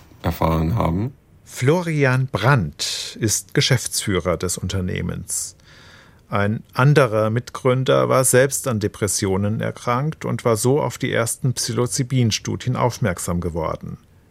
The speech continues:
Speaker 2: Damit hatte alles begonnen.
Speaker 1: Wir haben gesehen, dass einige Non-Profit-Unternehmen in dem Feld aktiv waren, aber eben noch kein großes Pharmaunternehmen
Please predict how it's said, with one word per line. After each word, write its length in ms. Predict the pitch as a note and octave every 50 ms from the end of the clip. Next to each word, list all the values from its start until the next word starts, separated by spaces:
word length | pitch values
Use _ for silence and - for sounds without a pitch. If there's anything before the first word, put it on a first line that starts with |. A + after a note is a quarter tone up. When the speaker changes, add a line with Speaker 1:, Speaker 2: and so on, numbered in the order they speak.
| _ _ _
Speaker 2:
Damit 500 | - A#2 G#2+ A#2+ D3 D#3+ F3+ F3 - -
hatte 380 | - D#3 - - D#3+ D#3+ D3+ -
alles 320 | A#2 A#2 A#2+ B2 - -
begonnen. 640 | - - C#3 - D#3 B2+ G#2 E2+ D#2 D#2 D#2 E2+ F2+ - _ _ _ _
Speaker 1:
Wir 160 | - - F2
haben 120 | F2 F2 F2
gesehen, 260 | E2+ E2 E2+ F2 F2
dass 240 | F2 E2+ - - - - - - - - - - - - - - - -
einige 680 | - - F2+ F#2+ G2 G#2 G#2 F#2+ G2 F#2 F2+ F2+ E2+ E2+ - - - -
Non-Profit-Unternehmen 1040 | - F2+ F2+ F#2+ G#2+ A#2+ A#2 - A#2+ A#2+ - A2+ A2 G#2 G#2+ G2+ G#2+ G#2 G#2 G2+ G#2
in 40 | G2
dem 120 | F#2+ F#2 F2
Feld 240 | - - F2 E2+ F2
aktiv 440 | F2 - - - - B2 A#2+ -
waren, 260 | - A#2+ B2 C3+ C3 -
aber 220 | - F2+ E2+ C#2+
eben 120 | D#2+ F#2
noch 160 | F2 F#2 F2 -
kein 420 | - F#2+ F#2 F#2 F#2 F#2 F#2 F2+
großes 320 | E2+ F2 F2 E2+ F#2+ F2+
Pharmaunternehmen 1000 | E2+ - - F#2 F#2 F#2 E2 E2 E2 - - E2+ E2+ E2+ E2+ F2 G2 A#2+ C#3 D3